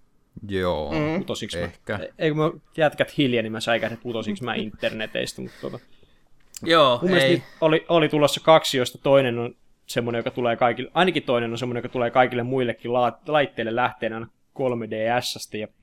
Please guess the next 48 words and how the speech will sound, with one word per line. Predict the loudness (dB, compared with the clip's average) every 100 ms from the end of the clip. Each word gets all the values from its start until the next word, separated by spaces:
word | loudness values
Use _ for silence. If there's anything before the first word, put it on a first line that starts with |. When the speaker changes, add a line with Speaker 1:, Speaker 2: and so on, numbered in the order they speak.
| _ -6
Speaker 3:
pleikkarista, | -6 -6 -8 -8 -6 -10 -8
ja | -8 -10
sit | -14 -14
se | -12
tulee | -8 -8 -8 _
ehkä | -10 -10 -12
kuulemma | -14 -12 -12 -12
myös | -12 -10
Switchille. | -10 -10 -10 -10 -10 -12 -14 -20 -20 -20 _ _ _ _ _ _ -16
Mut | -4
Dragon | 0 0 4
Questit | 2 2 0
on | 0
vissiin | 0 2
vähän | 4 4
semmoset, | 0 -4 -4
että | -4
ei |
me | -2
kukaan | -4 0 0
olla | 0
niistä | -4 -10 -10
hirveän | -8 -8
innoissaan. | -8 -8 -6 -4
Speaker 1:
Joo, | -2 -2
no |
se | -2 -4
ve-, | -4 -2
veti | 2
Speaker 2:
Mä | 4
en |
Speaker 1:
meidät | 6 4
Speaker 2:
oikein |
tiedä | 6 4
Speaker 1:
hiljaiseksi | 4 4 2 0
just | 0
Speaker 2:
niistä. | -2
Speaker 1:
sen | 0
takia, | -2 -2 -2
että | -4 -6
kun | -4
ne |
on | -4 -4
Dragon | -6 -4 -4 -4
Questia, | -6 -6 -6 -4
et | -6 -12 _ _ _ _ _ _ _ _ -6
ainakin | -2 0
mu-, | 0